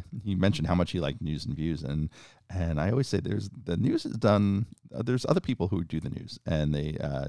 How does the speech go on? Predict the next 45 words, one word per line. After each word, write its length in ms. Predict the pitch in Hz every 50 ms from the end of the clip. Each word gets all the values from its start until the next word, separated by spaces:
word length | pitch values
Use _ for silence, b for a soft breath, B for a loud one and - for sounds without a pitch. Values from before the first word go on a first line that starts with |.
| -
do 120 | - - -
it 60 | -
much 220 | - 113 120 -
more 140 | 110 101 92
efficiently 560 | 92 - - 95 - - - - 87 90 95 B B B B B B B B -
and, 560 | 87 85 82 78 73 73 71 71 71 71 67 - -
uh, 440 | 80 82 76 67 67 65 64 64 - - -
much 200 | 90 92 143 -
more 140 | 90 78
regularly 540 | 67 69 69 78 69 67 64 62 57 60 - -
than 120 | - 65
I 100 | 60 58
do. 160 | - - - -
So 160 | - - 71
I 60 | -
try 240 | - 123 - 269 277
not 160 | 320 262 -
to 80 | - -
do 120 | - 95
the 120 | 92 -
news, 280 | 73 - - - - - -
but, 180 | - 92 76 B B B B B B B _ -
um, 380 | 92 85 80 76 73 69 80 - - _ _ _ _
he 40 | -
mentioned 260 | 120 - 123 127 123
how 60 | 127 127
much 180 | 110 104 -
he 80 | - 104
liked 280 | 85 82 82 - - - - -
the 200 | 98 90 95 107
views 380 | 98 95 - 104 123 139 127
part 300 | - - - 62 57 - - -
of 200 | 71 69 65 -
News 240 | 65 65 65 -
and 120 | 67 64 65
Views. 240 | - 57 55 - -
So 280 | - - 110 113 110 113 B B B B B B B B B _ _ _ _ _ _ _ _ _ _ _ _ _ _ _
with 120 | - 135 -
that 240 | - 139 156 175 -
in 80 | - 123
mind, 340 | - - 67 - - 92 - _
as 160 | - 82 80 -
I'm 240 | 73 71 73 - - _ - - - - -
clicking 300 | - - 104 - - 98
away 220 | 95 - 78 78